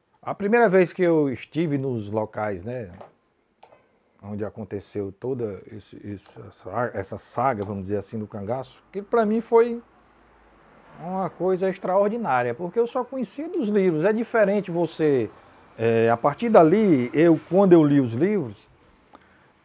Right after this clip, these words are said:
eu me colocava naquele lugar que antes eu só imaginava, e agora eu sabia realmente como é que, que, que aquilo funcionava. Então foi,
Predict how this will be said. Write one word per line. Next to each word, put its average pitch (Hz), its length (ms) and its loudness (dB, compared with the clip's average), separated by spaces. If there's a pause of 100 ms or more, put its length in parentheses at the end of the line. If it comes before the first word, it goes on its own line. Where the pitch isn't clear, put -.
(340)
eu 175 440 4 (340)
me 147 100 -6
colocava 180 600 2
naquele 196 380 -2
lugar 190 440 0
que 180 300 -10
antes 208 240 -6
eu 226 100 0
só 214 220 -4
imaginava, 220 840 -2
e 147 60 0
agora 190 280 -4
eu 285 60 -12
sabia 185 540 -2
realmente 170 440 -4
como 180 280 -6
é 175 140 -4
que, 180 300 -14 (300)
que, 135 480 -12 (640)
que 147 100 -2
aquilo 143 240 -8
funcionava. 127 720 -6
Então 185 220 -4
foi, 196 340 -4